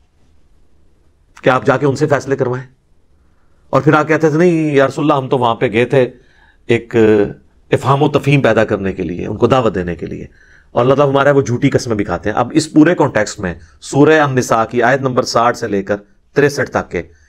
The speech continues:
یہ وہ آیت آ رہی ہے، آیت نمبر چونسٹھ اور پینسٹھ، جس کی بنیاد پہ ایک من گھڑت گستاخانہ عقیدہ نبی علیہ السلام کے بارے میں ان لوگوں نے، خصوصاً بریلوی اور اہل تشیع مکاتب فکر کے لوگوں نے کر دیا،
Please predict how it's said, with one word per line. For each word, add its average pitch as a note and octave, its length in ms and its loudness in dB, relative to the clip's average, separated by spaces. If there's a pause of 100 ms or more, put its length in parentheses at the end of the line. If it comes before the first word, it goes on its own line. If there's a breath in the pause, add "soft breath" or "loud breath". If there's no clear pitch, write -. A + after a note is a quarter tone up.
(140)
یہ C#3+ 300 2
وہ F#3+ 140 6
آیت C#3+ 180 2
آ A#2 140 2
رہی B2 120 -2
ہے، B2 60 4
آیت A#2+ 240 0
نمبر A#2+ 200 -4
چونسٹھ D3 480 -2
اور - 100 0
پینسٹھ، D3+ 460 -2 (680 loud breath)
جس F3+ 260 0
کی F#3 100 2
بنیاد D3+ 400 4 (100)
پہ G3 220 0
ایک F#3+ 280 4
من E3 300 0 (140)
گھڑت D#3+ 360 0
گستاخانہ D3 580 2
عقیدہ D3 600 2
نبی C#3 100 2
علیہ D3 120 4
السلام D#3 360 0
کے D#3+ 80 0
بارے B2+ 240 2
میں C#3 160 -2
ان B2+ 80 -4
لوگوں B2+ 240 4
نے، C3 220 0 (520)
خصوصاً D#3 420 2
بریلوی C#3+ 440 2
اور C3 240 4
اہل B2+ 260 0
تشیع D3 340 2 (640 loud breath)
مکاتب C3 480 0
فکر C#3 220 0
کے D3 100 -2
لوگوں B2+ 320 2
نے C#3 460 2 (160)
کر C#3 160 4
دیا، F3 260 4